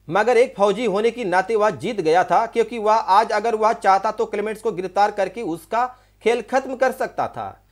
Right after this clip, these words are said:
आखिरकार क्लेमेंट्स सरहद पार करके अपने घर पहुंच गया, जहां उसकी पत्नी और बेटे चर्च के लिए निकल रहे थे। तभी क्लेमेंट्स भी उनके पीछे पीछे गया और चर्च में उसकी बेटी ने उसे पहचान लिया और फिर वो दौड़कर अपने पिता से लिपट गई।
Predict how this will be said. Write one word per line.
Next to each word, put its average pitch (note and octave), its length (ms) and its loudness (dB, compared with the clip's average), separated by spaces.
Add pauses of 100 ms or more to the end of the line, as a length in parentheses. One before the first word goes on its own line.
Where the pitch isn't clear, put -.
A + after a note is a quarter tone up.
(220)
आखिरकार G#3+ 460 2
क्लेमेंट्स G#3 480 -6
सरहद G3 460 2
पार G3 200 2
करके F#3+ 360 -2
अपने G#3 300 -2
घर F#3 200 -2
पहुंच F3 260 -4
गया, A2 300 -8 (320)
जहां G3+ 200 -2
उसकी A3+ 200 -4
पत्नी G#3 320 -4
और G#3+ 120 -2
बेटे F3+ 360 -4
चर्च G#3+ 320 -2
के G#3 140 -2
लिए G3 160 0
निकल F3+ 260 -2
रहे F3 220 -2
थे। A2 220 -10 (320)
तभी G#3 160 4
क्लेमेंट्स A3 540 -2
भी G#3 160 -4
उनके A3 220 -4
पीछे G#3+ 280 -8
पीछे A3 240 -6
गया G#3 280 2
और A3 140 4
चर्च G#3+ 260 -4
में A3 120 -4
उसकी G#3+ 260 -6
बेटी F3+ 320 -4
ने A3 80 -2
उसे G#3+ 180 -4
पहचान G3 440 0
लिया G#2+ 320 -10 (340)
और F#3+ 220 4
फिर A#3 120 -2
वो A3+ 140 2
दौड़कर A3 380 2
अपने G#3+ 200 -4
पिता G#3+ 280 -4
से A3 120 -2
लिपट F#3+ 280 -2
गई। A2+ 280 -8